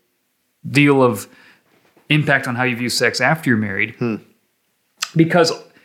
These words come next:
Speaker 1: it's really a larger conversation about love. So
Speaker 2: Yeah.
Speaker 1: if you ju-, if you view love just as, "This person makes me feel a certain way,"
Speaker 2: Hmm.
Speaker 1: ultimately they're an instrument for your own psychological pleasure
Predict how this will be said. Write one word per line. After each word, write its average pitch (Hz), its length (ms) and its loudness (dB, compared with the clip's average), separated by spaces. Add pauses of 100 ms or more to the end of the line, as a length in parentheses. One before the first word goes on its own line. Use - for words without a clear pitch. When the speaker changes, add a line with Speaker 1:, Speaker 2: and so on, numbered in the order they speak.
(140)
Speaker 1:
it's - 320 0
really 185 260 6
a 139 80 2
larger 143 380 2
conversation 131 560 -2
about 117 260 -2
love. 120 480 -6
So 120 220 0
Speaker 2:
Yeah. 101 100 2
Speaker 1:
if 92 60 -2
you 131 180 -2
ju-, 190 160 2
if 143 180 -2
you 151 80 0
view 175 240 2
love 147 380 4
just 127 340 0
as, 120 340 -2 (280)
"This 143 180 2
person 151 400 2
makes 131 280 0
me 117 100 -2
feel 156 400 2
a 123 80 4
certain 104 440 -4
way," 101 420 -12
Speaker 2:
Hmm. 98 220 -10 (680)
Speaker 1:
ultimately 175 500 4
they're 143 280 4
an 127 260 0 (100)
instrument 120 800 2
for - 160 0
your 123 220 4
own 131 180 2
psychological 120 960 2
pleasure 120 480 0